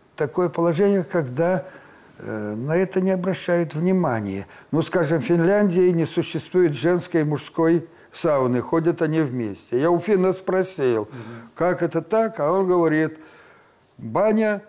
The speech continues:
Speaker 1: доставляет удовольствие намного больше, чем секс, поэтому мы это игнорируем, вот эти".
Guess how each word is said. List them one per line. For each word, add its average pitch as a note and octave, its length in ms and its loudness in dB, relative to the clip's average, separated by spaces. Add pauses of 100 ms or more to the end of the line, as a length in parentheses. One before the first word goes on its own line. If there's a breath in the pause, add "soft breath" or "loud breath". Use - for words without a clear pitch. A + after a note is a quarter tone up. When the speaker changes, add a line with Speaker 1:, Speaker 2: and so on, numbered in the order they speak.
(120)
Speaker 1:
доставляет E3 600 0
удовольствие D#3 500 0
намного D3+ 340 0
больше, C#3+ 340 -2
чем D3 220 -4
секс, A#2 520 -4
поэтому D#3+ 880 -2
мы E3+ 160 0
это C#3+ 240 0
игнорируем, D#3+ 800 2
вот D3 180 -2
эти". D3 240 -6